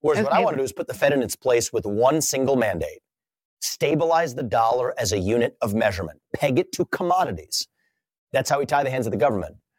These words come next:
Speaker 2: That was exactly my next question.
Speaker 1: Yeah.
Speaker 2: Um, you know, as you said, you had this plan to, um, stabilize the dollar as a unit of measurement, measured against this back-, basket of commodities. So what would that look like? Which commodities would you include? Are you thinking of including things like Bitcoin or even Ether?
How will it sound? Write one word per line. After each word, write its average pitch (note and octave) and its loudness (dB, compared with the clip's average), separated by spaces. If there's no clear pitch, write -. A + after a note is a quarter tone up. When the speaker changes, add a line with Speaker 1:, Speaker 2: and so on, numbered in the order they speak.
Speaker 2:
That G3+ 0
was G#3+ 0
exactly G3 -2
my G3 0
next F3+ -2
question. F3+ -4
Speaker 1:
Yeah. F#2+ -12
Speaker 2:
Um, F#3+ -2
you G#3 0
know, G3+ -2
as G3 -2
you F#3 -2
said, F#3+ 0
you F3 -4
had G3+ 0
this F#3 -6
plan F#3 -4
to, F3 -4
um, F3 0
stabilize G#3 0
the F#3+ -4
dollar F3 -2
as F3+ -4
a - -8
unit F3 -4
of F#3 -4
measurement, C4+ -2
measured F#3 -2
against F#3 -6
this G3 -2
back-, F#3 -2
basket F#3+ 0
of E3 -10
commodities. F#3+ 0
So - -2
what D4 0
would G#4 0
that C#4 -2
look A3 -4
like? F3+ -6
Which G#3 -2
commodities G3+ 0
would F3+ -6
you F#3 -6
include? G3 0
Are F3+ 2
you F#3 0
thinking F#3+ -4
of F3+ -4
including G#3+ 0
things G3+ -4
like F3+ -4
Bitcoin F#3 -6
or E3+ -4
even F3 -6
Ether? B3+ -4